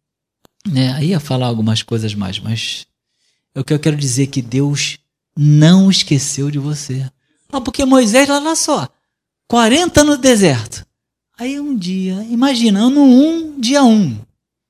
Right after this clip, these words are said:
Vou levar as ovelhinhas, ou sei lá o quê, pra lá, pra direita. Né? São trezentos e sessenta e cinco dias por ano, tá, mano?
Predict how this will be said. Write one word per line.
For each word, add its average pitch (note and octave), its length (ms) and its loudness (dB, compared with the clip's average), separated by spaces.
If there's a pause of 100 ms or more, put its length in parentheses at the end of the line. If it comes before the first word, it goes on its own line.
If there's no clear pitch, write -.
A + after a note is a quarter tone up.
(580)
Vou G3+ 100 -2
levar A3+ 240 0
as A3+ 100 -4
ovelhinhas, A#3 560 4
ou A3 80 -4
sei F#3+ 160 -2
lá G3 60 0
o F#3 60 -2
quê, G3+ 160 0
pra A3+ 140 -8
lá, C3 340 -10 (480)
pra C#3+ 120 -2
direita. F3 500 -6 (1300)
Né? C3 160 -14
São D3+ 180 -4
trezentos C#3 400 0
e - 40 -4
sessenta A3 320 -2
e G3+ 40 -4
cinco G3+ 280 -4
dias F#3 180 -2
por B3+ 240 -8
ano, F#3 160 -4
tá, G3+ 160 -8
mano? G2+ 320 -8